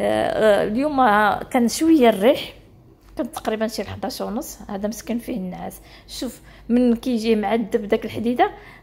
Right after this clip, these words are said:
كيهبط راسو ويبقى يطل. عندهم واحد الذكاء خارق، خارق، وما شاء الله، والله ما شاء الله، ربي سبحان الله وتعالى. شوف شنو عطاهم،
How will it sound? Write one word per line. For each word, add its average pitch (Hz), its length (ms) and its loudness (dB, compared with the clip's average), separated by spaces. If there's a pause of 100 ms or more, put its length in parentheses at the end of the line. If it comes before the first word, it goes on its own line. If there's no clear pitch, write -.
(180)
كيهبط 233 600 -4
راسو 208 360 -2 (1000)
ويبقى 285 320 -6
يطل. 180 280 -8 (340)
عندهم 240 360 4
واحد 254 240 2 (160)
الذكاء 254 360 0
خارق، 226 580 -4
خارق، 226 480 -6
وما 240 180 2
شاء 240 220 -4
الله، 220 380 -6
والله 214 240 -6
ما 226 120 0
شاء - 180 -8
الله، 226 320 -2
ربي 214 300 -4
سبحان 220 500 -6
الله 226 280 -4
وتعالى. 208 540 -4
شوف 302 200 -8
شنو 220 280 -6
عطاهم، 202 500 -4